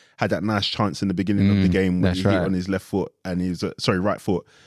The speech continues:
Speaker 1: but he tried to catch the keeper off guard. So you can tell there's something going on in his brain where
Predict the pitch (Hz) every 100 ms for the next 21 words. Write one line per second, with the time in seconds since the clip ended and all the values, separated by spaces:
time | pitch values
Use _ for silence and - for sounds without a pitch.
0 | _ _ 98 87 92 - 104 - - -
1 | 98 110 104 92 - 90 87 90 90 101
2 | - 107 98 90 - 107 98 87 95 95
3 | 98 90 95 87 98 98 90 90 87